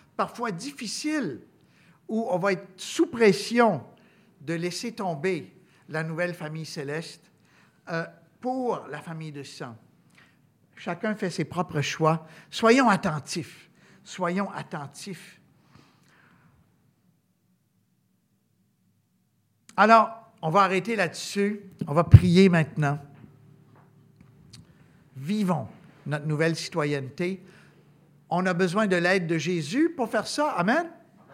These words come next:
On a besoin de sa force ? Oui. Et une bonne manière de se tourner vers lui, c'est le, le repas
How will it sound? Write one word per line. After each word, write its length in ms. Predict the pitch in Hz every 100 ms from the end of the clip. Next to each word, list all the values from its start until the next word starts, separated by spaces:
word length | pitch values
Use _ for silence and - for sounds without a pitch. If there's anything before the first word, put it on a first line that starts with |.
| - - - - - - -
On 140 | - 165
a 60 |
besoin 220 | 170 170 220
de 60 |
sa 80 | 196
force ? 480 | 185 294 - - - _ - - - - -
Oui. 260 | 151 190 123 - - - - - _ -
Et 760 | 196 196 185 180 165 151 -
une 140 | 180 160
bonne 200 | 220 226
manière 360 | 185 175 190
de 80 | 170
se 160 | 156 156
tourner 300 | 143 143 151
vers 180 | 135
lui, 160 | 123 190
c'est 160 | - 127
le, 240 | 120 110
le 120 | 123 143
repas 480 | 151 156 220 220